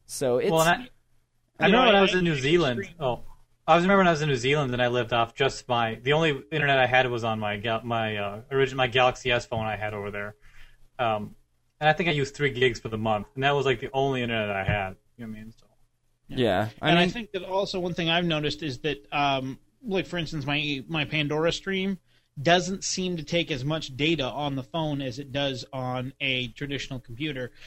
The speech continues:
Speaker 3: and I think that's because they're knocking down the quality so that
Speaker 2: Yeah,
Speaker 3: you don't use
Speaker 2: probably.
Speaker 3: as much
Speaker 1: Well, they're
Speaker 3: data.
Speaker 1: compressing it depending on your connection and, and speed and all that.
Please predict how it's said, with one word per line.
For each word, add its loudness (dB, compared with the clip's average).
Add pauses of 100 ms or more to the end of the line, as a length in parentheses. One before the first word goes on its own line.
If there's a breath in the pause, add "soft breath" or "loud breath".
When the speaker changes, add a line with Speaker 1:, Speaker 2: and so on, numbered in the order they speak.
(160 soft breath)
Speaker 3:
and -2
I -2
think -10
that's -6
because -8
they're -6
knocking -2
down -2
the -8
quality -2 (220)
so -6
that -6
Speaker 2:
Yeah, -6
Speaker 3:
you -2
don't -4 (120)
use -4
Speaker 2:
probably. -8
Speaker 3:
as -12
much -6
Speaker 1:
Well, 4
they're 8
Speaker 3:
data. 2
Speaker 1:
compressing 2
it 0
depending 0
on -2
your -2
connection -4
and, -4
and -4
speed -6
and -10
all -10
that. -8